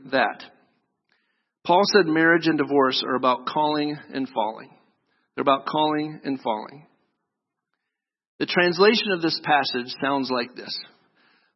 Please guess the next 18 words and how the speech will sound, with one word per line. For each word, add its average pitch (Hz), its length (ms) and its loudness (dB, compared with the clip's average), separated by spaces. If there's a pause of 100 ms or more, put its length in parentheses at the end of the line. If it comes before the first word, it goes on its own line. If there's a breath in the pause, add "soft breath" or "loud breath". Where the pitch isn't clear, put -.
Paul 175 240 6 (120)
says, 139 300 4
if 139 180 -10
you 175 160 -2
are 208 100 6
in 196 100 4
a 170 60 0
marriage 151 340 0
relationship 131 760 -2 (100)
and 135 160 -6
you 160 200 2
are 180 80 4
set 160 340 0
loose 151 380 4 (240)
or 131 80 -4
you 156 220 4
are 165 60 2
set 156 280 -2